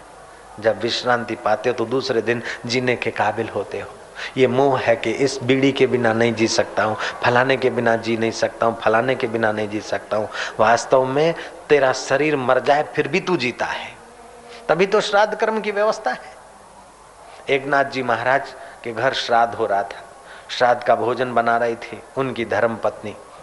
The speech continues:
गिरजाबाई। भिख मंगे लोग पसार हुए। आज तो एकनाथ जी के घर से खुशबू आ रही है, खीर की, पूरियों की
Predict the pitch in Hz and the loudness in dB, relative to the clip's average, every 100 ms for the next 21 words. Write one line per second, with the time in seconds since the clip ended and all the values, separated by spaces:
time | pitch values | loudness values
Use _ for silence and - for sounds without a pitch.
0 | 113 120 110 107 107 - 92 90 - - | -8 -4 -2 -2 -2 -4 -8 -10 -16 -20
1 | - - - - - - - - - - | -20 -20 -20 -20 -20 -20 -18 -18 -20 -18
2 | - 139 139 127 117 113 113 120 - 113 | -4 -2 0 0 0 2 4 4 4 2
3 | - 113 107 107 95 - - - - - | 2 0 0 -4 -6 -8 -14 -12 -12 -6
4 | 101 117 - 123 113 120 120 113 110 113 | 0 0 2 0 2 0 0 -2 -2 -4
5 | 113 113 98 110 - - - 107 113 113 | -4 -2 0 -2 -2 -4 -2 -4 -2 -2
6 | 110 - 98 101 110 113 110 107 - - | -2 -2 -2 0 0 -2 -2 -4 -10 -16
7 | - - - 120 117 - 117 101 - - | -14 -8 -2 0 0 -2 -4 -4 -10 -10
8 | - 123 117 123 117 - 113 | 0 2 4 2 2 -2 -4